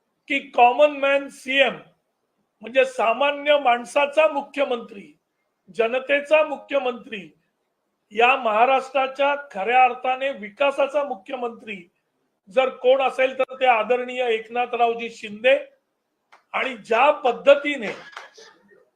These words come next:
एकनाथरावजी शिंदे साहेबांनी गेल्या दोन वर्षामध्ये जे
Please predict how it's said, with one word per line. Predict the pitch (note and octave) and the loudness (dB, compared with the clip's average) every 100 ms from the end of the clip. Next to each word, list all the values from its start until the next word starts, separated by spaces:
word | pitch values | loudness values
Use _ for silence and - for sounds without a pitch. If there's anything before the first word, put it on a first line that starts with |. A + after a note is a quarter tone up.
| _ - | _ -6
एकनाथरावजी | G#3 A#3+ C#4 C#4+ C#4 C4+ C4+ C#4+ | -4 0 0 2 2 2 0 -6
शिंदे | C#4+ C4 B3 C#4 C#4 | -8 -14 0 0 2
साहेबांनी | C4 B3 C4+ C4 C#4+ D4 D4 _ _ _ _ _ | 2 4 2 0 -6 -10 -14 _ _ _ _ _
गेल्या | G3 A#3 C4+ | -2 0 2
दोन | A#3 A#3 C#4 C#4+ C#4 _ _ A3 | 0 2 2 2 -6 _ _ -4
वर्षामध्ये | A#3+ A#3+ C#4 C4 B3+ C#4 C#4 | -2 0 -2 0 0 0 -2
जे | C4+ | -4